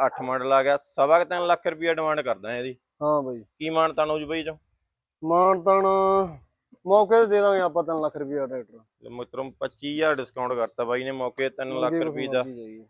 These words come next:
Speaker 1: ਟਰੈਕਟਰ ਬਣ ਜੂ। ਸਹੀ ਰੇਟ ਆ।
Speaker 2: ਹਾਂ।
Speaker 1: ਕੰਡੀਸ਼ਨ ਚੈੱਕ ਕਰ ਲਓ, ਵਾਹ ਕੇ ਚੈੱਕ ਕਰਕੇ ਲੈ ਜਾਓ ਬਾਈ, ਫੁੱਲ ਜ਼ਿੰਮੇਵਾਰੀ ਦੇ ਜਾਂਦਾ।
Speaker 2: ਬਾਕੀ ਕੋਈ ਆਪਣੀ ਵੀਡੀਓ ਦੇਖ ਕੇ ਆਊ ਬੰਦਾ, ਫਿਰ ਵੀ ਆਪਾਂ
Speaker 1: ਹਾਂ।
Speaker 2: ਦੋ ਚਾਰ ਹਜ਼ਾਰ ਰੁਪਇਆ ਮਾਨਤਾਨ
Speaker 1: ਬਾਕੀ ਮੌਕੇ ਤੇ
Speaker 2: ਕਰ ਦਾਂਗੇ।
Speaker 1: ਮਾਨਤਾਨ ਹੋ ਜਾਂਦਾ, ਆਇਆ ਤੋਂ ਹੀ ਗੱਲ ਬਣਦੀ ਹੁੰਦੀ ਆ।
Speaker 2: ਹੂੰ।
Speaker 1: ਅੱਗੇ ਆ ਗਿਆ ਮਿੱਤਰਾ, ਕਿਹੜਾ ਮਾਡਲ ਆ?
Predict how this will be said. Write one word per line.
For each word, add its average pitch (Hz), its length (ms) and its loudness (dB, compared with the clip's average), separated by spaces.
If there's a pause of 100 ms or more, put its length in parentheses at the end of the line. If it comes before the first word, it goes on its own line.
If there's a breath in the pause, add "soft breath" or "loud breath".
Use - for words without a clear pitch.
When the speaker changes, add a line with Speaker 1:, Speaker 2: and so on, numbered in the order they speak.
(140)
Speaker 1:
ਟਰੈਕਟਰ 127 260 -4
ਬਣ 123 200 -2
ਜੂ। 143 80 -8
ਸਹੀ 160 280 -2
ਰੇਟ 147 260 0
ਆ। 147 160 4 (360)
Speaker 2:
ਹਾਂ। 123 320 -14
Speaker 1:
ਕੰਡੀਸ਼ਨ 139 400 -8 (120)
ਚੈੱਕ 135 240 0
ਕਰ 131 160 -2
ਲਓ, 139 220 -4
ਵਾਹ 131 180 6
ਕੇ 151 120 -6
ਚੈੱਕ 139 220 -4
ਕਰਕੇ 135 280 -2
ਲੈ 120 180 2
ਜਾਓ 127 120 -4
ਬਾਈ, 131 200 0
ਫੁੱਲ 123 300 -4
ਜ਼ਿੰਮੇਵਾਰੀ 120 480 -6
ਦੇ 113 100 -6
ਜਾਂਦਾ। 131 160 2
Speaker 2:
ਬਾਕੀ 175 260 2
ਕੋਈ 180 180 0
ਆਪਣੀ 175 340 4
ਵੀਡੀਓ 175 340 2
ਦੇਖ 180 260 0
ਕੇ 180 60 0
ਆਊ 175 140 2
ਬੰਦਾ, 175 320 0
ਫਿਰ 170 200 -4
ਵੀ 190 120 -2
ਆਪਾਂ 170 220 2
Speaker 1:
ਹਾਂ। 160 80 -2
Speaker 2:
ਦੋ 151 120 -4
ਚਾਰ 151 160 0
ਹਜ਼ਾਰ 165 160 -2
ਰੁਪਇਆ 151 220 -8
ਮਾਨਤਾਨ 147 300 -2
Speaker 1:
ਬਾਕੀ 143 200 -8
ਮੌਕੇ 139 260 0
ਤੇ - 0 -
Speaker 2:
ਕਰ 139 120 -4
ਦਾਂਗੇ। 135 140 -2
Speaker 1:
ਮਾਨਤਾਨ 131 300 -4
ਹੋ 123 120 0
ਜਾਂਦਾ, 127 360 0 (160)
ਆਇਆ 127 200 4
ਤੋਂ 143 140 -8
ਹੀ 143 80 -10
ਗੱਲ 117 180 -2
ਬਣਦੀ 104 280 -12
ਹੁੰਦੀ 110 180 -12
ਆ। - 120 -10
Speaker 2:
ਹੂੰ। 139 100 -8
Speaker 1:
ਅੱਗੇ 165 220 0
ਆ 170 100 6
ਗਿਆ 165 120 0
ਮਿੱਤਰਾ, 165 320 -2
ਕਿਹੜਾ 175 180 -6
ਮਾਡਲ 151 280 -2
ਆ? 117 60 -4